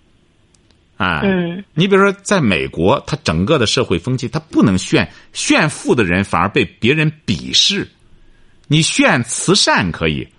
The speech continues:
Speaker 1: 我有钱，我搞慈善了。他这个观念非常重要。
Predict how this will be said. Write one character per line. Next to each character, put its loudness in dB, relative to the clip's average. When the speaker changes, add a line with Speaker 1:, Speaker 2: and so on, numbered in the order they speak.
Speaker 1:
我 0
有 4
钱， 0
我 -4
搞 -6
慈 -8
善 0
了。 -14
他 -4
这 2
个 2
观 2
念 2
非 -2
常 -6
重 -4
要。 -8